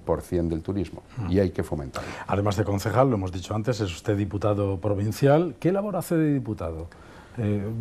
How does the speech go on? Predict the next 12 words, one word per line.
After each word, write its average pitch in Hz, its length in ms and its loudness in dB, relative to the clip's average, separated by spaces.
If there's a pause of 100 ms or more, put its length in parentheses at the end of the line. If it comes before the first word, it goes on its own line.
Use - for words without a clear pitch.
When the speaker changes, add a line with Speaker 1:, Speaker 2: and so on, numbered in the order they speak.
Speaker 2:
¿viaja 151 260 8
a - 20 6
los 147 160 4
pueblos, 160 520 4
se 135 100 2
reúne 117 380 2
con 113 560 2
<clears throat> 87 60 -12
colectivos 120 600 2
de 110 280 2
la 101 100 0
provincia? 147 720 2